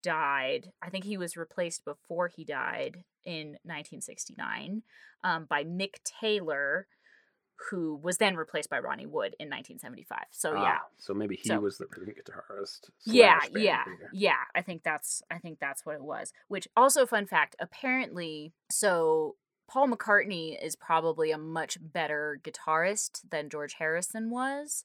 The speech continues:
Speaker 2: Right. Yeah, you
Speaker 1: But
Speaker 2: told me this, and it's cool.
Speaker 1: Yeah, but it's cool because, but George Harrison couldn't play the bass.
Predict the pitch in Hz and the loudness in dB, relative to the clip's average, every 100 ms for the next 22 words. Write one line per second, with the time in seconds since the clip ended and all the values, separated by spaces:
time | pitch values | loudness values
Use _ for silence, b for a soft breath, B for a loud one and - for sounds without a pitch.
0 | b 101 113 110 101 _ _ - 104 214 | b 6 8 8 0 _ _ -2 4 8
1 | 190 185 185 123 104 101 101 - 127 233 | 10 10 10 8 2 0 -2 2 2 8
2 | 247 214 180 247 202 196 185 - 233 190 | 10 12 12 10 6 4 4 0 2 2
3 | - 208 190 190 175 165 160 - - _ | 0 -4 0 2 2 0 -2 -4 -4 _
4 | _ _ 180 208 180 226 208 - 214 196 | _ _ 2 2 4 4 2 4 2 2
5 | 175 170 190 165 165 151 147 160 98 - | 0 -4 -6 -6 -6 -6 0 0 0 -2
6 | - | -2